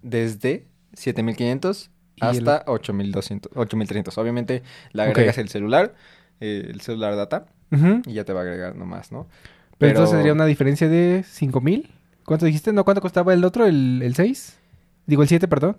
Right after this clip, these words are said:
Speaker 1: El siete, el más grande, cuesta, este, once.
Speaker 2: Once mil. Entonces sería una diferencia de dos mil quinientos,
Speaker 1: Nueve,
Speaker 2: dos
Speaker 1: diez.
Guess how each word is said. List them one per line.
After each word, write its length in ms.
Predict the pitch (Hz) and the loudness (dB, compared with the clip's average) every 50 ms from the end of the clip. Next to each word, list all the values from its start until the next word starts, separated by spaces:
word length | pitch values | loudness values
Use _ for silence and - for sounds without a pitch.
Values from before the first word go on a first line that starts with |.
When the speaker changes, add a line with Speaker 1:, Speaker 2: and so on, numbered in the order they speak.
| - - | -6 -6
Speaker 1:
El 200 | - 127 117 107 | -4 -4 -4 -2
siete, 380 | - 143 147 - 180 175 - 143 | -2 -4 -2 0 -2 -2 -2 -2
el 120 | 127 123 | -2 0
más 200 | 120 123 131 135 | 0 0 0 0
grande, 460 | 131 139 143 147 156 175 190 254 294 _ _ _ _ _ _ _ _ | 0 0 0 0 0 -2 -2 -4 -6 _ _ _ _ _ _ _ _
cuesta, 720 | - 120 117 - - - 135 135 135 135 143 143 143 - - _ _ _ _ _ _ | -2 -2 -2 -2 -2 0 2 4 4 4 2 0 -2 -4 -10 _ _ _ _ _ _
este, 580 | 131 120 101 - - - 110 107 104 101 98 98 _ _ _ _ | -12 -12 -12 -12 -14 -10 -8 -6 -6 -6 -8 -10 _ _ _ _
once. 260 | - 117 107 - - - _ _ _ _ _ _ - - | -6 -6 -6 -6 -8 -16 _ _ _ _ _ _ -10 -4
Speaker 2:
Once 260 | - 123 120 120 127 | 0 0 0 0 0
mil. 180 | 113 113 107 - - - | -2 -2 -2 -4 -6 -6
Entonces 340 | - 135 127 143 151 151 156 | -6 -2 0 0 0 0 0
sería 220 | 156 147 143 143 139 | 2 4 4 4 6
una 140 | 139 143 | 4 4
diferencia 360 | 139 127 - 131 139 139 - 156 | 4 4 2 2 0 2 4 4
de 120 | 143 131 | 4 4
dos 140 | 117 113 117 | 4 2 2
mil 140 | 127 120 123 | 0 -2 -2
quinientos, 540 | - 123 123 120 117 113 - 117 117 117 120 | -2 -2 -2 -2 -2 -2 -4 -6 -6 -6 -8
Speaker 1:
Nueve, 420 | 120 120 127 135 139 143 147 147 | -10 -8 -6 -4 -4 -2 -2 0
Speaker 2:
dos 220 | 143 143 143 143 135 | 0 0 0 0 -2
Speaker 1:
diez. 440 | 104 101 107 117 123 - - - | -2 -4 -4 -6 -6 -10 -14 -20